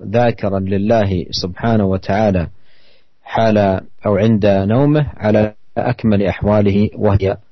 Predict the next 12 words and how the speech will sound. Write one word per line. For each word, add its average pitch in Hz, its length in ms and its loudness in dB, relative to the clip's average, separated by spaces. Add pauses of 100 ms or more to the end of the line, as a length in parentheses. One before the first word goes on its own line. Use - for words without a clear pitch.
الطهارة، 92 500 -2 (540)
وهي 113 220 4
الحال 101 600 0
الأكمل 107 640 -2 (460)
للمسلم 104 760 2
في 98 180 0
ذكره 117 420 0 (560)
لله 104 460 4
سبحانه 92 560 -2
وتعالى. 73 560 -6 (2250)
وأيضًا 127 1200 2 (100)
وجهه، 123 760 2